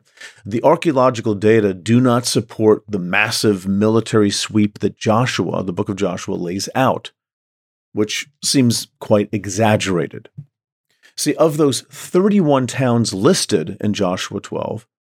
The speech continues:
sixteen were destroyed according to the stories in the books of Numbers and Joshua and Judges, and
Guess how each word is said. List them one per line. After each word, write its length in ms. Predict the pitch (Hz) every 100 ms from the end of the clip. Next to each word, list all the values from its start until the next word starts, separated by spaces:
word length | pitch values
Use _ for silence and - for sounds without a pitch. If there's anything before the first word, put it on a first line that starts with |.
| _ _ _ _ _ _
sixteen 1080 | - - 233 - - - 208 196 95 - 101 _ -
were 200 | 120 123
destroyed 840 | 127 - - 185 147 92 95 117 _ _ _
according 560 | 117 - - 139 143 147
to 100 | 151
the 100 | 143
stories 540 | - - 107 104 110
in 100 | -
the 60 | 107
books 260 | 98 107 -
of 160 | 92
Numbers 540 | 95 95 101 110 117 117
and 220 | 131 110
Joshua 460 | 101 90 - 107
and 200 | 107 120
Judges, 500 | 117 135 98 82 85
and 180 | 90 92